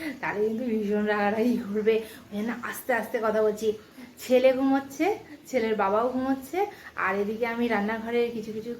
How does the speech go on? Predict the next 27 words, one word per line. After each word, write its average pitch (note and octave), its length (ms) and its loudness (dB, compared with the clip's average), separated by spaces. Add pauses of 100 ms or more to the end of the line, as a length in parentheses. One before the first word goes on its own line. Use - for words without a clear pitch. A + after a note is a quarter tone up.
কাজ A3 220 2 (180)
সেরে, G#3+ 280 2 (360)
উম, A3+ 180 -8 (160)
এখন G#3+ 160 -6 (120)
এলাম। D4 180 2 (460)
আর F3 300 -2 (220)
এবার G3+ 260 0
ওদেরকে G3 280 -8 (100)
ডাকবো F#3 280 -6 (160)
এক F#3 140 -12
এক G3 120 -10
করে, G3 120 -6 (100)
আগে G#3 200 0
ছেলের A3 280 0
বাবাকে A#3 340 2
ডাকবো, E4 260 0 (540)
তারপরে G#3+ 480 -4 (100)
ছেলেকে F#3 400 -8
ডাকবো, F3+ 260 -8 (1200)
তাহলে A3 220 2 (120)
একসঙ্গে A#3+ 460 0 (100)
উঠে G#3+ 200 0 (100)
পড়লে A#3+ 300 2 (440)
বাথরুম A#3+ 360 0
জোড়া A#3 260 0
হয়ে B3+ 180 2
যাবে, B3 200 0